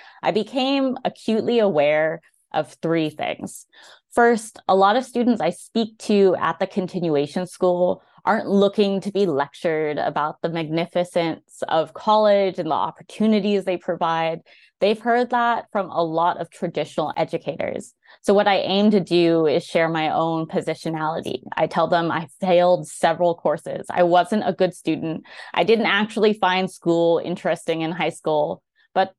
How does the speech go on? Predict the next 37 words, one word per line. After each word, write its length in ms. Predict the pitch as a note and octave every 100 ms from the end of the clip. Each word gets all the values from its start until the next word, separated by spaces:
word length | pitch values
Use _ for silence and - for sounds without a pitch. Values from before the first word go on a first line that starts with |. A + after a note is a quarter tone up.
| _ -
here's 380 | G#3 B3+ B3+ G#3
why 440 | E3 E3+ E3+ D#3+
I'm 180 | D#3 D#3
pursuing 560 | D#3+ E3 E3+ E3 D#3+
education 840 | - D#3 - - D#3+ - D3 D#3+ - _ -
now. 460 | D3 C#3+ - - _ _ _ _ _ _
I 160 | - F3
introduce 500 | F#3+ G3 G3 F#3 F3+
them 220 | F#3+ F#3
to 100 | G3
community 440 | F#3+ F#3 E3 D#3+ D3+
college 260 | D#3 C#3+
structures 640 | - A#3 A#3 - G3+ F#3
and 100 | F3
transfers 460 | E3 G#3+ G3+ G3+ G3+
pathways. 800 | - F3 - E3 E3 D#3+ D#3+ - _ _ _ _ F3
A 60 |
lot 540 | F3+ F#3+ A3 A3+ - -
of 140 | F3+
these 220 | F3 F#3 -
students 400 | F3+ F3 F3 -
believe 580 | D#3 D#3+ D#3+ D#3+ D#3+ E3 _ _
they'll 340 | F3 E3+ E3+ -
be 140 | F3
going 320 | E3 E3+ E3+
to 140 | E3+ F3
s-, 220 | E3 - _
the 140 | E3+ E3+
same 260 | E3 D3+
classes 480 | - A#3+ A3+ A#3 A3 - -
every 300 | A3+ A#3+ A#3+
single 340 | A3+ G#3+ F#3+
day, 340 | E3 D3+ D#3+
just 300 | D#3+ D#3 -
like 160 | D3+ D#3
high 220 | - F3
school. 540 | F3 - E3 D#3+ D#3+